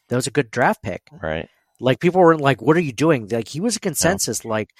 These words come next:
Speaker 1: first round pick for sure.
Speaker 2: Yeah. It's actually, like, in some s-, ways, it's similar to Rousseau, right? Like, super athletic,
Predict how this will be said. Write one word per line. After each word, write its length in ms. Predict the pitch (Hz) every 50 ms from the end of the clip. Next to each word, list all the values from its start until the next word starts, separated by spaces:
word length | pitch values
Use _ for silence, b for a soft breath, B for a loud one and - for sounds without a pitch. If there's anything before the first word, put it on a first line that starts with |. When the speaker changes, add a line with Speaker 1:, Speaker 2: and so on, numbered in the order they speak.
| b b b -
Speaker 1:
first 280 | - - 151 143 - -
round 200 | 143 123 117 -
pick 260 | 143 120 82 - _
for 120 | - 120
sure. 200 | - - - 101 95
Speaker 2:
Yeah. 160 | 90 85 85 - -
It's 180 | - 127 - -
actually, 340 | - - - - - 127 107
like, 300 | 104 104 95 - - -
in 220 | 139 147 107 87 -
some 580 | - - - 143 143 156 147 123 - 220 202 180 151 -
s-, 120 | - - 107
ways, 400 | - 104 95 92 90 90 85 90
it's 160 | 98 90 -
similar 340 | - - 104 104 98 90 85
to 80 | 82
Rousseau, 640 | 76 78 76 - - - 127 110 87 71 65 67 - 101 - -
right? 320 | 80 80 85 95 90 - 104
Like, 340 | 92 85 82 82 _ _ - 85 - _ -
super 540 | - - - - - - 156 147 - 123 110
athletic, 840 | 98 - - - 117 127 135 135 131 131 127 123 123 117 - -